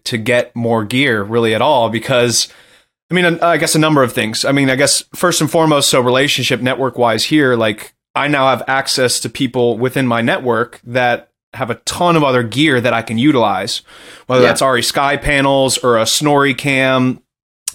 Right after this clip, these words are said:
Speaker 1: or,
Speaker 2: Mm-hmm.
Speaker 1: you know, Alexa Mini, anything like that, like, I can get access to and use now.
Speaker 2: Mm-hmm.
Speaker 1: And predominantly, I don't necessarily have to pay, or I might have to give them a little bit of extra money. Just kinda depends on who I'm, I'm kinda working with, with that. But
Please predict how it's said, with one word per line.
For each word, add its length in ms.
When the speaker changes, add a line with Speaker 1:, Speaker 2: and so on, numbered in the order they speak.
Speaker 1:
or, 480
Speaker 2:
Mm-hmm. 80
Speaker 1:
you 60
know, 160
Alexa 380
Mini, 600
anything 420
like 260
that, 200
like, 160
I 120
can 160
get 120
access 480
to 160
and 120
use 280
now. 300
Speaker 2:
Mm-hmm. 300
Speaker 1:
And 260
predominantly, 420
I 40
don't 240
necessarily 560
have 280
to 120
pay, 500
or 80
I 40
might 160
have 120
to 100
give 200
them 120
a 40
little 180
bit 100
of 60
extra 260
money. 280
Just 140
kinda 180
depends 340
on 140
who 220
I'm, 140
I'm 180
kinda 180
working 280
with, 200
with 120
that. 300
But 240